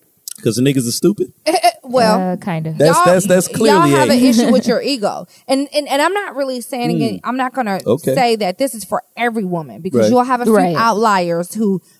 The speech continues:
Speaker 2: wanna be seen and wanna be heard, and her shit get told on and, or, or revealed. But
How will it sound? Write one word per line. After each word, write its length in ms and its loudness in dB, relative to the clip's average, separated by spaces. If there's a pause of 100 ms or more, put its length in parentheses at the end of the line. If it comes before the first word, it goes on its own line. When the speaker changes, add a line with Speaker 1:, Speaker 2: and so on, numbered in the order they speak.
Speaker 2:
wanna 340 0
be 80 0
seen 360 -2
and 180 2
wanna 180 -4
be 160 -10
heard, 420 2
and 200 -2 (260)
her 140 -6
shit 260 -6
get 160 -6
told 380 2
on 240 -4
and, 140 -10
or, 500 -6
or 100 -6
revealed. 640 -4
But 260 -4